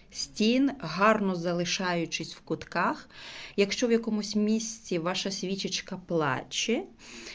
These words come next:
йде якийсь чорний дим, ви залишаєтеся в цьому місці. А, який прикол? Е, будьте усвідомлені в процесі.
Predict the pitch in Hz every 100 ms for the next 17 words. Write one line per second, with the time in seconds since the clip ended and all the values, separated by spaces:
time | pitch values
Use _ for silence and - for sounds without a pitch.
0 | - 160 196 185 180 165 - - 190 214
1 | 233 202 220 180 151 156 147 139 - 117
2 | 95 - - - - - - 113 - -
3 | - - - - - - - 170 170 170
4 | 170 165 165 165 165 165 - - - 101
5 | 180 214 - 294 240 - - _ _ -
6 | - - - - - 220 214 - 151 208
7 | 339 - - - - - - _ _ -
8 | - - 139 160 156 156 160 160 160 160
9 | - - - _ _ - _ - - -
10 | - - - - _ - - - - -
11 | 165 175 320 339 233 233 220 - 170 160
12 | 190 185 175 165 - 156 147 - 139 -
13 | -